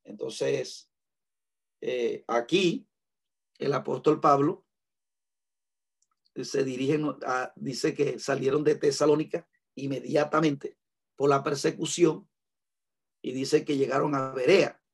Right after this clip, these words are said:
Inmediatamente los hermanos enviaron de noche a Pablo y a Silas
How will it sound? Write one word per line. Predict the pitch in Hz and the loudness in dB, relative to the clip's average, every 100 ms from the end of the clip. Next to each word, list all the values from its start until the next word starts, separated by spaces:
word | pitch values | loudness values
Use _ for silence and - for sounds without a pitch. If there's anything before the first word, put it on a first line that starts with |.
| _ _ _ _ _ _ _ | _ _ _ _ _ _ _
Inmediatamente | - 120 120 131 127 156 151 147 160 | -10 -8 -2 -2 0 0 0 2 2
los | 147 | 4
hermanos | 139 143 151 | 2 2 0
enviaron | 147 147 147 156 147 | -2 2 2 2 0
de | 143 | 0
noche | 151 151 | 0 0
a | 143 | 0
Pablo | 156 156 156 147 | 2 2 2 -2
y | |
a | - | -4
Silas | - 156 147 143 - | -2 0 0 -4 -10